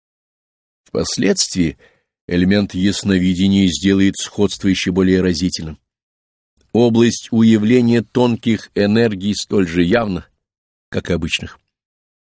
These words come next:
Форму неопределённой расплывчатости с них надо снять,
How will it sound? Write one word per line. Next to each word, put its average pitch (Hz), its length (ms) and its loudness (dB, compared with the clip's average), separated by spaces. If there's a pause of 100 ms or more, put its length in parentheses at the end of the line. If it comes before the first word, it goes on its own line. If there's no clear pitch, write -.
(140)
Форму 127 600 2
неопределённой 117 800 2
расплывчатости 107 1120 -2
с - 140 -4
них 92 180 -8
надо 80 220 -4
снять, 90 420 -6